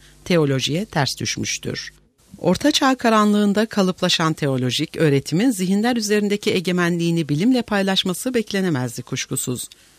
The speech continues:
Dünyanın nasıl oluştuğu, canlıların nasıl ortaya çıktığı kutsal kitaplarda yazılıydı.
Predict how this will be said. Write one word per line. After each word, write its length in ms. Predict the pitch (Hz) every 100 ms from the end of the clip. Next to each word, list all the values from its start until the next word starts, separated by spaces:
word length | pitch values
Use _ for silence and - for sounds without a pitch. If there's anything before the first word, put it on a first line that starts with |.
| _ _
Dünyanın 480 | - 175 170 170 180
nasıl 260 | 180 - 143
oluştuğu, 640 | 127 120 - 120 131 196 - _ -
canlıların 640 | 196 214 233 226 233 247
nasıl 260 | 233 - 165
ortaya 340 | 131 - 127
çıktığı 520 | - - - 131 190 -
kutsal 320 | - - 156
kitaplarda 640 | - - 131 - 123 131
yazılıydı. 720 | 226 180 - 127 127 120 127